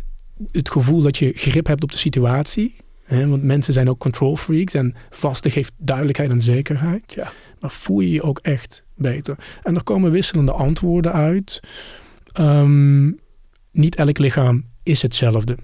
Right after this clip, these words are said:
Speaker 2: Je bedoelt, sommige mensen zouden er echt wel baat bij kunnen hebben om het permanent zo te doen.
Speaker 1: Voor sommige mensen werkt het blijkbaar wel.
Speaker 2: Ja, ja. Ja, ik, ik herken wel dat gevoel van overzicht. Hè? Dat je, dat je weet,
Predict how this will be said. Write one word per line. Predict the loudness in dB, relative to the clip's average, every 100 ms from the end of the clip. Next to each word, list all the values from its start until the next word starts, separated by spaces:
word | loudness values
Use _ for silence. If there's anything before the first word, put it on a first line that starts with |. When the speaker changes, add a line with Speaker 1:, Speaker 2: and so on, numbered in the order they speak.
| -16 -16 -10
Speaker 2:
Je | -4
bedoelt, | 0 0 -2 -4
sommige | -2 0
mensen | 2 0 -2
zouden | 0 0 0
er | -2
echt | -4
wel | -4
baat | -4 -4 -4
bij | -4 -6 -2
kunnen | 0 0 0
hebben | -2 -2
om | -2
het | -4
permanent | -4 -2 -2 -4 -4
zo | -6
te | -8 -8
doen. | -10 -10 -16 -20 -20 -20 _ _ -20 -10 -8
Speaker 1:
Voor | -2 -2
sommige | 2 2 4
mensen | 2 2 4
werkt | 4 2
het | 0
blijkbaar | 2 2 2 2 2
wel. | 2 2
Speaker 2:
Ja, | 0 -6 -12
ja. | -12 -12 -14 -18 -8
Ja, | -6 -6
ik, | -6
ik | -6 -6
herken | -6 -4 -4 -2
wel | 0 0 0
dat | -2
gevoel | -4 -4 -2 -2
van | -4 -6
overzicht. | -2 -2 -2 -6 -6 -10 -6
Hè? | -4
Dat | -2 -4
je, | -6 -8
dat | -6
je | -4
weet, | -2 0 -2